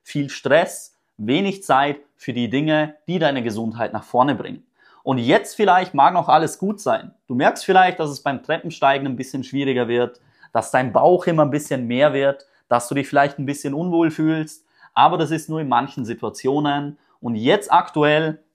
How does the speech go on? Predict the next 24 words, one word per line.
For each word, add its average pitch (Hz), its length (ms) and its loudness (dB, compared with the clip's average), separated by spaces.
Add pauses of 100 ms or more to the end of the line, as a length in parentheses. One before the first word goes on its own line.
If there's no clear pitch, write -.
(160)
geht 165 200 2
es 160 140 -4
vielleicht 113 320 -4
mit 113 140 -8
der 110 80 -4
Gesundheit 104 420 -10
noch. - 220 -18 (480)
Aber 131 220 6
ich 143 120 -2
sag 160 260 4
dir - 140 4
eines, 139 380 0
wenn 131 120 -4
du 180 100 0
so 170 260 0
weitermachst, 147 880 -2 (180)
nichts 151 400 -2
an 190 140 -2
deiner 156 180 4
Ernährung, 143 680 -2
nichts 147 260 -2
an 151 140 -2
deiner 147 180 2
Bewegung, 120 640 -2